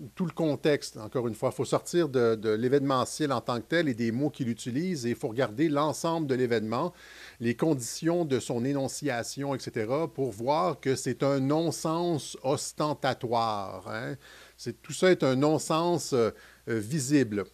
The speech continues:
Oui, le discours était super, le discours était... Euh, les médias ont dit qu'il était fatigué, euh, les médias, les médias ont dit, je pense que Radio-Canada a dit aujourd'hui que Trump, euh, se présente pour éviter d'être mis en accusation, pour éviter les poursuites,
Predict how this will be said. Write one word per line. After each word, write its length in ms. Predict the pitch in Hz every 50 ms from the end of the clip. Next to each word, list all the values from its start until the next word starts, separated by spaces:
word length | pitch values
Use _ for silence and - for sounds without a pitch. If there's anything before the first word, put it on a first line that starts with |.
| _ - 175
Oui, 120 | 180 196
le 100 | 165 143
discours 340 | 123 117 - - 190 175 156
était 140 | - 147 117
super, 580 | - - 120 - 151 151 156 165 180 170 139
le 100 | 123 113
discours 400 | 107 104 107 - - 175 165 135
était... 460 | 131 120 - - 151 139 135 139 135 127
Euh, 560 | 123 120 110 110 107 107 104 101 98 98 92 92 - - - - - - - - - - _ _ - - - -
les 120 | 127 117 123
médias 220 | 135 131 120 151
ont 100 | 147 131
dit 180 | 107 110 131 127
qu'il 80 | 120
était 200 | 123 117 - 120
fatigué, 960 | 107 - 135 120 - - - 123 113 131 135 131 127 127 131 127 127 127 127
euh, 140 | 123 113 113
les 80 | 113 117
médias, 240 | 113 127 131 156 -
les 240 | 131 135 123 127
médias 260 | 120 143 123 113 151 165
ont 80 | 147
dit, 120 | 131 151 156
je 60 | -
pense 140 | 180 151 -
que 80 | 160
Radio-Canada 600 | 131 131 123 127 127 - 131 127 117 120 156 147
a 60 | 127
dit 220 | 117 101 120 143 156
aujourd'hui 480 | 135 110 120 110 98 101 117 143 156 - - - - - _ _ _ _ _ _ _ _ _ _ - - - - -
que 100 | - 123
Trump, 540 | 113 - - 120 139 147 151 156 139 - - - - - - - - - -
euh, 100 | 113 113
se 140 | - - 175
présente 520 | - - 156 135 117 151 165 175 143 -
pour 160 | - 143 120
éviter 380 | 151 139 117 131 - - 180 156
d'être 300 | 143 139 - - - 131
mis 220 | 135 151 131 -
en 80 | 139 151
accusation, 720 | 135 - - 160 120 113 - 131 - - - 151 147 143
pour 180 | - - 135 127
éviter 260 | 131 123 123 - 170
les 100 | 147 139
poursuites, 560 | - - - - - - 139 131 127 - -